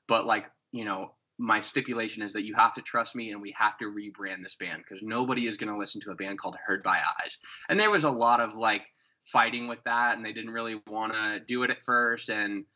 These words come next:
you know, some of their members just, like, flat out said no. Um, well, that band today is known as Gravebound. And Gravebound has, you know, they went from one thousand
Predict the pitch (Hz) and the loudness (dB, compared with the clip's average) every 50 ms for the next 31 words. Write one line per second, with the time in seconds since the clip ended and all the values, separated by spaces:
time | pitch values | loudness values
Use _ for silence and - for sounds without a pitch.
0 | _ _ - 120 113 107 101 - - 131 127 123 123 117 117 117 117 117 113 107 | _ _ -4 0 0 0 2 2 0 0 2 0 0 2 2 0 0 0 -2 -4
1 | - - 101 113 110 - - 104 98 - - - - - - - - 113 110 110 | -8 -10 -10 -10 -8 -4 -2 -4 -4 -4 -10 -14 -14 -14 -14 -6 0 4 4 4
2 | 110 110 107 101 - - 113 104 101 98 98 98 98 98 98 101 104 98 - _ | 4 2 0 -2 -4 -6 -6 -6 -6 -10 -8 -6 -4 -4 -4 -4 -8 -10 -14 _
3 | _ - _ _ - 123 123 117 107 101 92 87 _ _ _ _ _ _ _ _ | _ -20 _ _ -2 0 0 0 0 -2 -6 -10 _ _ _ _ _ _ _ _
4 | _ _ _ - 117 110 123 135 147 - 139 147 147 143 139 135 - - 120 117 | _ _ _ -8 -2 4 6 6 6 6 4 0 0 0 -2 -2 -2 0 2 4
5 | 117 113 110 110 107 104 - 113 101 117 117 113 107 101 101 - - 123 117 110 | 4 2 2 -2 -6 -10 -12 -12 -8 -6 -6 -4 -4 -6 -8 -6 -4 -4 -2 -4
6 | 110 104 - 101 87 71 64 71 - _ _ _ _ _ _ _ - 107 107 113 | -4 -6 -8 -8 -8 -6 -8 -12 -18 _ _ _ _ _ _ _ -8 -8 -8 -6
7 | 107 120 127 139 160 151 127 123 120 117 113 110 110 107 - - - 110 107 107 | -2 0 2 2 2 2 2 2 2 2 2 2 0 -4 -8 -2 2 2 4 4
8 | 104 104 104 101 101 - 120 113 107 101 98 110 120 131 139 135 - - 123 110 | 4 2 -2 -4 -8 -12 -10 -8 -8 -6 -4 -2 -2 -2 -2 -2 -2 -2 -2 -2
9 | 104 104 - - - 107 110 120 135 147 151 147 147 120 123 123 117 120 117 113 | -2 -4 -6 -10 -10 -4 0 2 4 4 4 4 4 4 4 2 0 -4 -6 -6
10 | 87 104 104 - | -8 -10 -12 -14